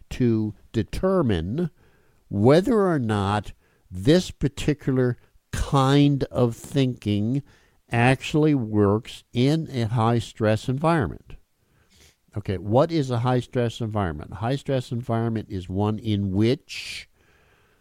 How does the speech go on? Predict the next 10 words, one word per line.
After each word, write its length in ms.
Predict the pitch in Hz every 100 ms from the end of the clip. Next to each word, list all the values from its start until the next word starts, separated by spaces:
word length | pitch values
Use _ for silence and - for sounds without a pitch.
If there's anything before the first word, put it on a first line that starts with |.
| _ _ _
uh, 260 | 113 95 98
we 300 | 101 123 127
are 80 | 123
performing 720 | 131 - 110 110 104 104 -
a 160 | 101 95
high-stakes 720 | 110 117 120 - 113 104 -
operation. 640 | 98 - 87 73 - - - _ _ _
Okay? 280 | - 107 123 - _
Let's 220 | 104 98
just 280 | 104 95